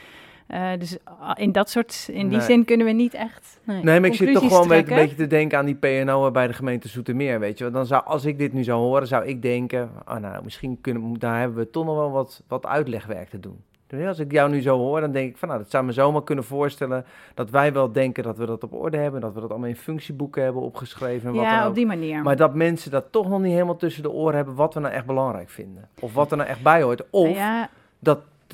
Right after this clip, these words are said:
Speaker 2: dat het een veel te eenzijdig beeld is. Wat we
Speaker 1: Of,
Speaker 2: zelf opschrijven.
Speaker 1: en dat is denk ik wat je in dat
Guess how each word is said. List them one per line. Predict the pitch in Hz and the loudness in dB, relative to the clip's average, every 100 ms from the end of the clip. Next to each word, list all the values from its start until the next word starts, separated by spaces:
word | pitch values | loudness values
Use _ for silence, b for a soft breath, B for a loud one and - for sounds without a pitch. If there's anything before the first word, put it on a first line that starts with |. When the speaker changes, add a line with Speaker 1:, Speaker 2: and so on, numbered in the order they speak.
| - | 0
Speaker 2:
dat | 156 135 | 2 2
het | 127 | 0
een | 139 127 | -4 -4
veel | 123 139 131 | 0 0 0
te | 131 135 - 101 | -2 -4 -4 -10
eenzijdig | - 139 139 139 147 | -8 -4 0 -2 -2
beeld | 143 214 277 - | -2 -4 -4 -12
is. | - - _ _ _ _ - | -16 -20 _ _ _ _ -4
Wat | 135 | 2
we | |
Speaker 1:
Of, | 311 | 2
Speaker 2:
zelf | - 135 127 | 2 0 0
opschrijven. | 214 - 107 98 | -6 -12 -10 -4
Speaker 1:
en | 220 | 0
dat | 226 | 0
is | 202 | -2
denk | 202 202 | -6 -6
ik | 196 | -8
wat | 202 185 | -12 -10
je | 196 170 | -10 -10
in | 196 190 | -10 -12
dat | 175 | -12